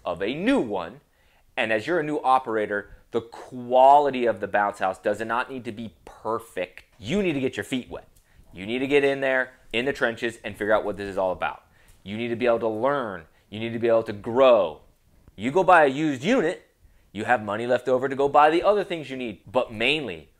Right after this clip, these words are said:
when you buy a used bounce house for a much, much lower price,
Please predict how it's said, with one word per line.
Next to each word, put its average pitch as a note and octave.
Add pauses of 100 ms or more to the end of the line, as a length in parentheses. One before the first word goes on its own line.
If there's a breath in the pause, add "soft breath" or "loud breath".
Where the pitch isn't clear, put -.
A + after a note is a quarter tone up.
(160)
when G2+
you C3
buy C3
a G2+
used A#2
bounce A2
house E2
for G2
a E2+
much, G2
much G2+
lower F2+
price, F2+